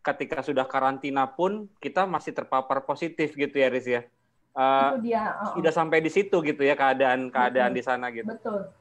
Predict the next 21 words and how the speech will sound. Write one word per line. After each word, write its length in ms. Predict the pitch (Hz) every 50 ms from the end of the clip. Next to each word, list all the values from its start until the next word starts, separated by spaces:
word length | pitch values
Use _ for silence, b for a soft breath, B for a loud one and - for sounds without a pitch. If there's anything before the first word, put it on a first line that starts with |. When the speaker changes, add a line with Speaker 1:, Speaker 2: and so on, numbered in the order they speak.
| b b b b b
Speaker 2:
Nah, 180 | 262 254 247 233
itulah 340 | 254 254 294 294 330 349 294
jadi, 280 | 226 220 208 214 277 311 302
eh, 480 | - 226 208 208 202 202 202 202 196 190 185
betul. 340 | 196 247 - 349 339 302 226
Jadi 240 | 247 233 285 330
akhirnya 420 | - - 233 233 247 247 294 330 349 - - -
kita 240 | 254 - - 302 370 359
yang 180 | 311 269 247
warga 560 | 226 214 202 202 196 185 196 190 185 185 180
biasa 600 | 185 196 196 170 156 160 - - 262 277 320 - - _ _ _ _ _
yang 300 | - 262 262 262 269 262 - -
sudah 240 | - 254 226 196 190
diperbolehkan 760 | 208 220 - - 233 214 202 208 202 202 202 - 220 208 214
tinggal 240 | 202 196 196 196 185
di 140 | 185 185 180
rumah, 380 | 175 175 180 214 247 294 302
akhirnya 240 | 269 226 247 311 330
prinsip 320 | 320 262 240 233 233 262 -
kita, 220 | - 233 - 277 -
"Oke, 360 | 247 240 - - 269 339 370